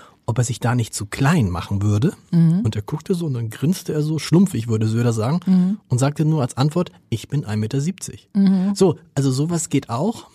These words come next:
Speaker 1: <laughs> Aber tatsächlich ist das dann immer, wenn die Kameras aus sind, im Zweifel. Und ansonsten fühlt er sich, glaub ich, da so ein bisschen, tatsächlich so ein bisschen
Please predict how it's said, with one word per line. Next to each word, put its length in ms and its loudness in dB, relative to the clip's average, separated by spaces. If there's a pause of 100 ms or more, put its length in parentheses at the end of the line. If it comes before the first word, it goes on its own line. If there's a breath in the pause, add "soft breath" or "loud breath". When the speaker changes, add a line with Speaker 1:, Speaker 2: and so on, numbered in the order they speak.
(180)
Speaker 1:
<laughs> 180 -4
Aber 200 2
tatsächlich 440 2
ist 160 0
das 120 0
dann 140 2
immer, 240 2
wenn 100 2
die 80 0
Kameras 420 0
aus 240 2
sind, 220 0
im 120 0
Zweifel. 480 0 (680 loud breath)
Und 140 0
ansonsten 400 2
fühlt 240 0
er 60 4
sich, 180 0
glaub 220 0
ich, 80 -4
da 160 -2
so 80 0
ein 80 0
bisschen, 380 -2
tatsächlich 420 -2
so 80 -2
ein 60 -2
bisschen 400 -4